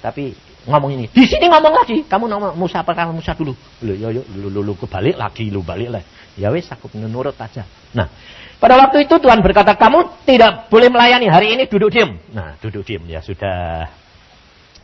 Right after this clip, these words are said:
Saya duduk diam toh, enak toh. Eh, jam sembilan, hamba Tuhan yang terkenal nabi,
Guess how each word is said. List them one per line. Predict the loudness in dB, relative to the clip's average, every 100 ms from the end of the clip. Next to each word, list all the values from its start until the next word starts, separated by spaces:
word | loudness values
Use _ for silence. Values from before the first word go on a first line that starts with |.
| _ _ -6
Saya | -4 -2
duduk | -2 0
diam | -2 0
toh, | -4 -4
enak | -8 -8
toh. | -6 -10 _ _ _ _ -14 -12
Eh, | -14 _ _ -16
jam | -14
sembilan, | -12 -12 -4 -4 -4 -10 _ -8
hamba | -4 -2 -2 -4
Tuhan | -4 -10 -4 -4 -2
yang | -8 -8
terkenal | -6 -8 -6 -8 -6 -6
nabi, | -8 -10 -8 -4 -4